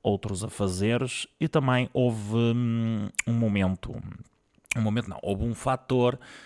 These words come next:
que foi muito importante, que fez com que eu não tivesse vindo cá nos últimos tempos, que foi,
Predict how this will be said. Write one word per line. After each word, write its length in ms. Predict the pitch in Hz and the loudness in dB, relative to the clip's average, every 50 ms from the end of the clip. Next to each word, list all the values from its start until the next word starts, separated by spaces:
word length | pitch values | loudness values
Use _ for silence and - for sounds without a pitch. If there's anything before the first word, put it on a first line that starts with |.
| - _ _ _ _ | -20 _ _ _ _
que 80 | - 98 | -12 -12
foi 280 | - - - 107 98 | -10 -6 -4 -4 -2
muito 280 | 95 95 101 101 92 101 | 0 0 0 0 -2 -2
importante, 500 | 87 - - - 85 78 76 - - - | -6 -6 -6 -6 -8 -8 -10 -12 -12 -14
que 500 | 64 71 - - - 92 - _ - - | -12 -12 -12 -12 -14 -14 -16 _ -20 -16
fez 220 | - - 85 85 | -8 -8 -8 -6
com 160 | - - 92 90 | -4 -6 -6 -6
que 100 | - - | -4 -4
eu 40 | 92 | -2
não 140 | 90 90 | -2 -2
tivesse 340 | 87 - 90 87 85 - - | -4 -2 -4 -4 -4 -6 -4
vindo 240 | - 95 92 90 90 | -4 -2 -2 -2 -4
cá 320 | - - 98 95 92 92 | -4 0 0 2 2 2
nos 160 | 95 98 92 92 | 0 0 -2 -4
últimos 340 | 95 92 - 98 92 - | -4 -4 -4 -6 -6 -6
tempos, 460 | - - 117 117 120 110 - - - - | -4 -2 -2 -2 -2 -4 -8 -12 -14 -8
que 140 | _ 120 | _ -8
foi, 600 | 110 - - - 120 113 113 113 113 113 110 - | -8 -8 -6 -2 0 2 2 2 2 0 0 -4